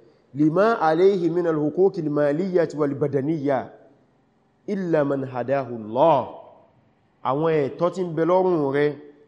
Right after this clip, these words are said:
ẹ̀tọ́ owó, ẹ̀tọ́ ara, bóyá ọkùnrin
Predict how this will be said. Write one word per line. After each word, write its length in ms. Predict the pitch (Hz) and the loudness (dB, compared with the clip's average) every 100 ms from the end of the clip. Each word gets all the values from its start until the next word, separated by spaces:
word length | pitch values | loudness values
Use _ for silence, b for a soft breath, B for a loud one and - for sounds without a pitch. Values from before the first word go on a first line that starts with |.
| - | -10
ẹ̀tọ́ 300 | 135 131 175 165 | -8 -4 -2 2
owó, 500 | 165 165 180 196 190 - - - | 2 2 4 4 2 -4 -18 -8
ẹ̀tọ́ 520 | 131 131 180 170 156 | -6 -2 0 4 4
ara, 340 | 160 160 156 160 - - _ _ _ _ _ _ _ _ _ _ _ _ _ _ _ _ _ _ _ _ - | 4 4 2 0 -8 -20 _ _ _ _ _ _ _ _ _ _ _ _ _ _ _ _ _ _ _ _ -10
bóyá 300 | 143 180 170 | 0 2 2
ọkùnrin 400 | 156 147 151 160 | 0 -2 -2 -4